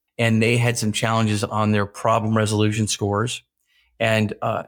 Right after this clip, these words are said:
their whole concept of their business and the way they talked about guests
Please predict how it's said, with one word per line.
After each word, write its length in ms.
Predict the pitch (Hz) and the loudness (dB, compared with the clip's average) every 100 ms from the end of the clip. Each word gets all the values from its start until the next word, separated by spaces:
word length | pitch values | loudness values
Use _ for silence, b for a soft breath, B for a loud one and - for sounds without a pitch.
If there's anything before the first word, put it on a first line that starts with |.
| - | -12
their 280 | 123 123 117 | -2 0 0
whole 440 | - 139 139 143 | -2 0 2 0
concept 760 | - 123 139 - 101 90 - - - | -4 0 0 0 0 -2 -4 -12 -4
of 240 | 107 104 | -4 0
their 140 | 110 | -2
business 560 | - 117 151 110 - - | 0 -2 -2 -4 -6 -6
and 180 | 110 107 | -2 -2
the 80 | 104 | 0
way 220 | 110 123 | 2 2
they 160 | 117 | 0
talked 360 | 110 - 131 - | 0 -2 -2 0
about 260 | 104 110 120 | -4 -4 -2
guests 640 | 120 123 - - - | -2 -2 -6 -14 -16